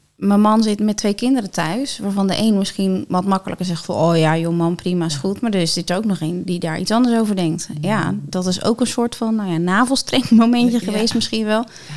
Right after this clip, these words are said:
Speaker 1: Terwijl ze eigenlijk, toen ik zei van: "Jongens, ik heb bedacht, ik ga een weekend weg." En ze alle drie zeiden: "Doen.
Speaker 2: Ja.
Speaker 1: Moet je echt doen.
Speaker 2: <laughs>
Speaker 1: Dat is zo goed dat je dat doet." En toen dacht ik: "O-, oh,
Speaker 2: Ja.
Speaker 1: <laughs> wauw.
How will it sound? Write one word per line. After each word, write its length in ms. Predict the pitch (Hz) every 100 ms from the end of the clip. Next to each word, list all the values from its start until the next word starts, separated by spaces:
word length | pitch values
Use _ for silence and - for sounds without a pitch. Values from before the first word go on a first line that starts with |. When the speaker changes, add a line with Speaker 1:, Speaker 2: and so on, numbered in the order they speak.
| -
Speaker 1:
Terwijl 280 | - 233 247
ze 80 | 254
eigenlijk, 360 | - 269 247 -
toen 120 | 240
ik 100 | 226
zei 240 | 240 233
van: 100 | 214
"Jongens, 400 | 226 214 202 262
ik 140 | - 220
heb 100 | 208
bedacht, 520 | 214 190 226 - -
ik 80 | -
ga 160 | 202
een 60 | 202
weekend 260 | 202 196
weg." 380 | 202 202 254 -
En 160 | - 208
ze 180 | - -
alle 160 | 208
drie 180 | 196 208
zeiden: 340 | 208 220 202 202
"Doen. 400 | 202 240 190 180 - 185
Speaker 2:
Ja. 160 | 226 247
Speaker 1:
Moet 180 | 302 -
je 80 |
echt 200 | 233 226
doen. 340 | 285 302 233 226 302 294
Speaker 2:
<laughs> 240 | - 285 -
Speaker 1:
Dat 160 | 240
is 240 | 269 - -
zo 200 | 392 403
goed 280 | - 392 392
dat 180 | 359
je 120 | 339 294
dat 200 | 262 262
doet." 120 | 320 330
En 60 |
toen 80 | 277
dacht 120 | 277 262
ik: 140 | - _ _ _ _ -
"O-, 220 | - -
oh, 460 | 208 196 277 453 403 - - - - 185
Speaker 2:
Ja. 220 | 185 185
Speaker 1:
<laughs> 100 | 185
wauw. 400 | 180 196 269 415